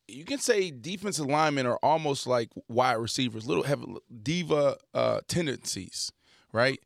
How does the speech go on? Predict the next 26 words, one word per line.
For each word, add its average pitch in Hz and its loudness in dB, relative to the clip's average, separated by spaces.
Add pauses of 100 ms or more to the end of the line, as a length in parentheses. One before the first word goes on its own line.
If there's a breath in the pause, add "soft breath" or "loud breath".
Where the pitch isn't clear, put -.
(380 soft breath)
But 143 4
when 160 2
it 131 0
really 214 4
comes 185 0
down 165 4
to 175 2
it 170 4
and 156 0
they 151 0
gotta 151 2
strap 156 2
up 170 2
and 131 -4
they 139 0
gotta 139 4
stop - 2
the 147 -2
run, 165 2
they 156 2
do 247 2
that. 131 0 (600 soft breath)
And 147 4
they 185 4
did 175 4
that 175 2